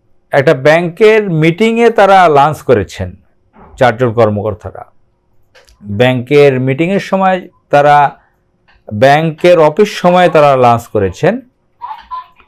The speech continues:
সেই মিটিং সময়ে তারা যদি, আহ, তারা তো নি-, একটা নির্দিষ্ট ফি, একটা অনারিয়াম পান। বিশেষ, বিশেষ কোনো মিটিং যদি তাদের থাকে, তখন সেটার জন্য আলাদা একটা খরচ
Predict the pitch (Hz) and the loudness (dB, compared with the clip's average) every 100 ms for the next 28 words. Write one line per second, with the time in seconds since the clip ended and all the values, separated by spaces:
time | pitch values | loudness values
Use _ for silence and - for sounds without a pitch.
0 | 988 1017 _ _ _ _ _ - - 156 | -20 -20 _ _ _ _ _ -20 -4 2
1 | 180 226 233 185 180 214 220 - 214 220 | 2 2 0 0 -2 -2 -2 -2 -2 0
2 | 220 202 175 170 170 175 175 180 180 175 | 0 2 2 2 2 -2 0 2 4 2
3 | 180 - _ _ _ - 127 127 123 123 | -2 -10 _ _ _ -6 0 0 0 -2
4 | - 160 165 185 180 165 170 139 143 - | -2 0 0 2 2 0 -4 -4 -2 -2
5 | 175 160 180 175 - 175 - 202 202 180 | -2 -2 -4 -4 0 -2 0 -2 0 -4
6 | - - 131 127 151 139 123 117 139 160 | -6 -4 -4 0 0 2 2 0 0 2
7 | 175 190 170 - 104 80 65 - _ _ | 2 2 0 0 -2 -4 -14 -20 _ _
8 | _ _ _ _ _ _ _ - - - | _ _ _ _ _ _ _ -20 -18 -18
9 | - - - _ - 120 170 208 208 202 | -20 -20 -20 _ -6 -2 0 2 2 2
10 | 196 196 - 196 180 160 160 185 180 180 | 0 0 0 0 0 0 -2 -2 -2 -2
11 | 185 - 160 147 202 247 - 113 - 226 | -2 -2 -2 2 0 -2 -4 -2 0 -2
12 | 330 _ _ _ _ - 131 185 208 165 | -2 _ _ _ _ -2 0 -2 -2 -2
13 | 160 160 165 156 139 135 147 147 208 - | 0 0 0 2 2 2 0 0 -4 -2
14 | 202 | -2